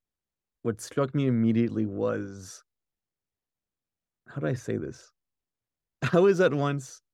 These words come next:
it was like a fish out of water, right? It was something I'd never really experienced just because of my own worldview.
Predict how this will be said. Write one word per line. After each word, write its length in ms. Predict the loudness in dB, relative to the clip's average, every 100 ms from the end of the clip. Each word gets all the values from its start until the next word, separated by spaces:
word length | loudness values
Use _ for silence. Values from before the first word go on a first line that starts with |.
| _ _ _ _ _ _ _ 2
it 60 |
was 60 | 4
like 100 | 4
a 40 |
fish 200 | 2 2
out 100 | 2
of 80 | 2
water, 260 | 2 0 -2
right? 180 | -4 -2
It 80 |
was 180 | 0 0
something 260 | 0 0 0
I'd 160 | 0
never 240 | -2 -2 -2
really 300 | 0 0 0
experienced 800 | -4 -8 0 2 2 -6 -20 -8
just 180 | -6 -4
because 260 | -4 0
of 120 | 0
my 200 | 0 -2
own 160 | -2 -4
worldview. 480 | -2 -2 -2 -6